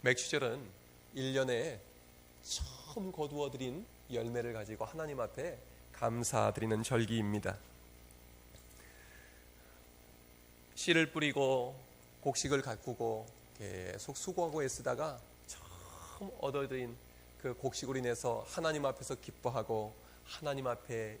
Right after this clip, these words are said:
예물로 드린다는 것이지요. 이 맥주절은 한 해의 첫 열매를 드린다는 의미로 초실절이라고도 부릅니다.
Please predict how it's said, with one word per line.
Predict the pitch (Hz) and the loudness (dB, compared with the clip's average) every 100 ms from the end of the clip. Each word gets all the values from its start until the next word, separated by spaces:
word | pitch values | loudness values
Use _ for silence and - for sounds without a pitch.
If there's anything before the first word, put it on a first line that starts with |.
| - | 0
예물로 | 110 110 113 113 | 4 6 8 6
드린다는 | 110 117 113 110 107 | 6 2 6 4 6
것이지요. | 107 - - - - - - - - - - - - - - - - - - | 2 0 -4 -6 -6 -16 -20 -20 -20 -20 -20 -20 -20 -20 -20 -20 -16 -12 2
이 | 143 | 6
맥주절은 | 135 135 160 139 135 147 104 - - - | 6 6 4 4 4 -2 -12 -18 -20 -20
한 | - 170 | -6 0
해의 | 165 156 | 2 2
첫 | - 214 - 135 | 0 -6 -6 2
열매를 | 131 147 160 175 | 2 6 6 6
드린다는 | 160 139 131 123 123 | 2 2 4 4 2
의미로 | 120 117 117 165 113 - - - | 0 -2 0 -2 -4 -14 -18 -10
초실절이라고도 | - 185 185 175 156 131 113 107 113 | -8 -4 -4 -4 -4 -2 -2 -2 -4
부릅니다. | - 110 101 104 | -6 -6 -8 -10